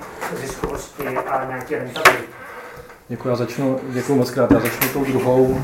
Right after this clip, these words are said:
Speaker 2: a vlastně od konce úplně. A tento podnik měl dva zákazníky a to byla stavi-, staviva, to znamená, podle plánu se zejména krajským národním výborům skrz staviva, eh, redistribuovaly výrobky pro výstavbu.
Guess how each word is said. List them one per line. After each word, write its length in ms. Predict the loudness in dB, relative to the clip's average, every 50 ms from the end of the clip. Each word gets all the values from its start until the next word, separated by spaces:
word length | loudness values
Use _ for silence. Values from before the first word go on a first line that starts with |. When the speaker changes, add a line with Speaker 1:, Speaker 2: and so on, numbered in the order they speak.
| 0
Speaker 2:
a 260 | 0 2 2 4 4
vlastně 580 | 2 2 0 -2 -2 0 2 2 4 2 2 0 -4
od 80 | -4 -2
konce 340 | 2 2 2 4 4 2 2
úplně. 520 | 0 2 2 4 6 8 8 6 4 2 -4 -12 -16 -18 -18 -16 -10 -6 -6 -6 -6 -4 -2
A 480 | 2 2 4 4 4 4 2 2 2 0 -2 -6 -10 -14 -18 -18 -18 -18 -16 -16 -10 -4 -2
tento 200 | 0 2 2 2
podnik 420 | 2 2 2 2 2 2 0 0
měl 300 | 2 4 4 6 4 4
dva 180 | 4 4 6 6
zákazníky 800 | 8 6 6 6 4 2 4 2 2 2 2 4 4 4 2 0 -4 -10 -16 -20 -20 _ -20 -20 -20 _ _ -20 -20 _ _
a 220 | 0 0 2 2 0
to 120 | 0 0
byla 180 | 2 4 4 4
stavi-, 380 | 4 4 2 4 4 4 2 0
staviva, 640 | -2 -2 2 2 4 4 6 6 6 6 4 4 0 -4 -12 -18 -20 -20 -20 -20 _ _ _ _ _ _ _ _ _ _
to 60 | -10 -6
znamená, 420 | -4 -2 0 2 4 4 4 4
podle 260 | 4 2 0 0 0 2
plánu 380 | 4 6 6 8 6 6 2
se 200 | -2 -4 0 2 4 4 4 4
zejména 300 | 4 2 2 2 2 2
krajským 400 | 2 2 2 0 0 0 0 0
národním 360 | 2 2 4 2 2 2 2
výborům 460 | 0 0 0 0 0 2 0 0 0 -4
skrz 260 | -6 -6 -6 -6 -4
staviva, 540 | 0 2 4 4 6 6 6 6 4 4 0
eh, 840 | -6 -12 -16 -18 -18 -18 -20 -14 -8 -2 0 2 4 6 6 6
redistribuovaly 1040 | 6 4 2 0 -2 0 0 2 2 2 2 2 4 6 6 6 6 6 4 4 2
výrobky 440 | 2 2 2 0 0 -2 0 0 0
pro 500 | 0 2 2 4 4 6 6 4 4 2 2
výstavbu. 560 | 0 -2 -2 -2 -2 -2 0 0 -2 -2 -2